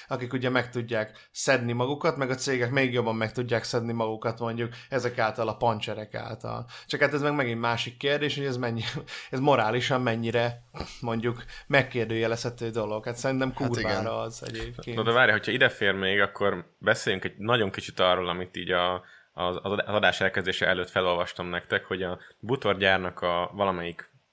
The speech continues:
Speaker 3: ö, munkatársa
Speaker 1: Alkalmazott,
Speaker 3: megszólalt,
Speaker 1: munkatársa,
Speaker 3: igen,
Speaker 1: igen.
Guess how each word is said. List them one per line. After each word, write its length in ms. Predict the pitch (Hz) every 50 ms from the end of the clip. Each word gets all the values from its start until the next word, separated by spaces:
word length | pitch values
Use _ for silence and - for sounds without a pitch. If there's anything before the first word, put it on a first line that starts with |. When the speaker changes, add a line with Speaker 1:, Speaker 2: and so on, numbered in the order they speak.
| _ _ -
Speaker 3:
ö, 200 | 90 87 87 85 82 - _ _ _ _ _ _ _ _ - _ _
munkatársa 400 | - 104 107 98 - 95 - 87 90 90 127
Speaker 1:
Alkalmazott, 100 | 120 101 92 90 - - 123
Speaker 3:
megszólalt, 300 | 92 90 92 98 104 107
Speaker 1:
munkatársa, 440 | 117 120 117 117 - - 117 117 104
Speaker 3:
igen, 260 | 95 107 117 120 127
Speaker 1:
igen. 180 | 127 120 120